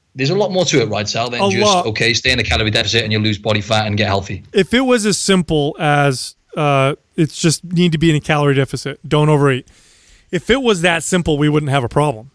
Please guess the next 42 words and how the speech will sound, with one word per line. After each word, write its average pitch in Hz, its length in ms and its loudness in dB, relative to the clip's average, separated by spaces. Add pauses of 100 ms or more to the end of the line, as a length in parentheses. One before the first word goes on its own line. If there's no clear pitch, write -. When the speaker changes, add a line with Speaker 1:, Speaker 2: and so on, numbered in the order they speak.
Speaker 2:
A 151 60 -6
hundred 208 240 2
percent. 175 340 0 (100)
We 165 140 2
would 180 180 4
not 170 240 2
have 147 180 2
a 143 60 0
problem. 160 380 0
We 147 120 0
wouldn't 156 240 4
have 143 360 2 (440)
an 165 80 2
obesity 156 680 2
epidemic. 143 500 0 (480)
Now, 175 80 -2
you 185 100 4
have 262 140 2
to 226 80 0
ask 202 240 0
yourself, 135 540 -2 (320)
why 254 680 0
does 196 280 2
the, 160 80 0 (220)
why, 220 480 2
how 233 340 2
in 240 120 0
the 170 80 0
f-, - 200 -12
hell 147 480 0 (800)
can 202 300 0
the 202 80 0
body 165 400 2
continue 226 720 0
to 214 100 2
push - 400 2
itself 170 340 0
to - 80 -2
become 160 300 0
sicker 180 420 0
and 151 160 0
sicker? 127 400 -2